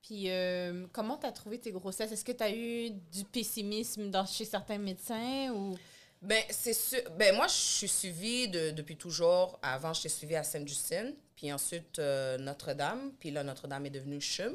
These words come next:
Speaker 1: Mhm.
Speaker 2: Euh, mais depuis, euh, l'âge adulte, donc, j'ai le même médecin. Euh, donc, moi, c'est sûr que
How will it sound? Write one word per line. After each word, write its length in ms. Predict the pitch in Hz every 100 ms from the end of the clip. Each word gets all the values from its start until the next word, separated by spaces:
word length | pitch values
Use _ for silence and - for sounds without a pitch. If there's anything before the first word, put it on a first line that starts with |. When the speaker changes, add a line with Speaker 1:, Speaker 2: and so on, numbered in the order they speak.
| 208
Speaker 1:
Mhm. 140 | 220 180 269 -
Speaker 2:
Euh, 260 | 139 143 143
mais 120 | 147
depuis, 540 | 151 147 147 170 175 156
euh, 460 | 143 143 139 139
l'âge 300 | 143 160 190
adulte, 440 | 180 165 160 190 170
donc, 180 | 160
j'ai 140 | 147 160
le 100 | 147
même 260 | 147 156 160
médecin. 380 | 151 - 160 277 - _ _ _ -
Euh, 240 | 131 135
donc, 220 | 135 147
moi, 140 | 175 196
c'est 180 | - 170
sûr 440 | - 180 185 185
que 440 | - 156 151 143